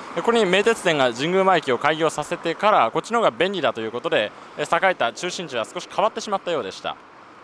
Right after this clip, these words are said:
熱田神宮の参拝にもここが一番近いのですが、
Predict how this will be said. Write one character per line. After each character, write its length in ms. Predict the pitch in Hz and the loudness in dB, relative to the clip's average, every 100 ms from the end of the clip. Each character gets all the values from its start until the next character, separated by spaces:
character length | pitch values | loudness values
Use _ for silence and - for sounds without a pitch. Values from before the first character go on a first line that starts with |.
| - | -2
熱 160 | 208 | 0
田 80 | 277 | 2
神 140 | 311 311 | 0 -2
宮 120 | 330 | 0
の 120 | 233 | 0
参 180 | 208 190 196 | 0 -2 0
拝 160 | 208 | -2
に 80 | 220 | -2
も 140 | 226 | -4
こ 100 | 165 | -4
こ 80 | 175 | -4
が 80 | 202 | -4
一 140 | 190 | -2
番 160 | 196 190 | -2 -4
近 240 | - 233 | -4 -2
い 60 | 240 | -2
の 60 | 147 | -6
で 80 | 117 | -10
す 120 | - | -4
が、 220 | 135 | -2